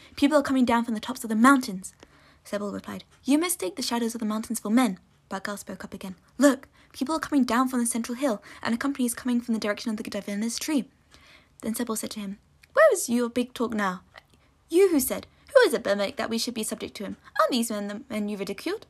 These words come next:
Go out and fight them." So Gaal led them out. The citizens of Shechem fought Abimelech. Abimelech chased them all the way to the entrance of the gate, and many were killed as they fled.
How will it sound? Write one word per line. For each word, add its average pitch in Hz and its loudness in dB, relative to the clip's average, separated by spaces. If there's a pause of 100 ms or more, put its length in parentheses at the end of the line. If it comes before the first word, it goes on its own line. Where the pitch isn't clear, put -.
(120)
Go - 2
out 427 4
and 403 -8
fight 466 -2
them." 180 -8 (360)
So 220 -2
Gaal 254 4
led 208 -8
them 185 -6 (600)
out. 196 -6 (220)
The 233 -6
citizens 277 0
of 233 -4
Shechem 220 -4
fought 214 -8
Abimelech. 196 -8 (180)
Abimelech 269 2
chased 233 -4
them 208 -8
all 254 2
the 247 -2
way 233 -2
to 226 -8
the 226 -6
entrance 208 -10
of - -12
the 202 -10
gate, 196 -12
and 202 -4
many 226 0
were 208 -4
killed 214 -10
as 196 -12
they 190 -12
fled. 196 -12